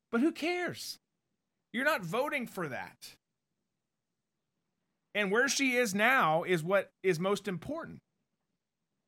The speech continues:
And what's funny about this is <clears throat> all of these communists are bringing up things that they believe will disqualify a candidate in the eye of Republicans.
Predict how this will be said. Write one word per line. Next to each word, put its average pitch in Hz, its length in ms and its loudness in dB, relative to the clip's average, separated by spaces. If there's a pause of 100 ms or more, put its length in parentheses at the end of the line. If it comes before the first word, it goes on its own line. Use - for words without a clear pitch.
(800)
And 190 100 -4
what's 226 140 0
funny 320 340 6
about 196 220 4
this 165 160 -2
is 170 180 -4 (140)
<clears throat> 233 340 4
all 233 200 4
of 262 80 2
these 240 160 -2
communists 220 460 0
are 180 60 -6
bringing 214 320 0
up 165 100 -4
things 185 580 -4 (960)
that 170 220 0
they 175 400 2
believe 175 520 2
will 151 120 0
disqualify 160 880 0
a 127 80 -2
candidate 131 600 -4
in 123 80 -8
the 127 100 -4
eye 123 160 -2
of 113 140 -6
Republicans. 110 800 -10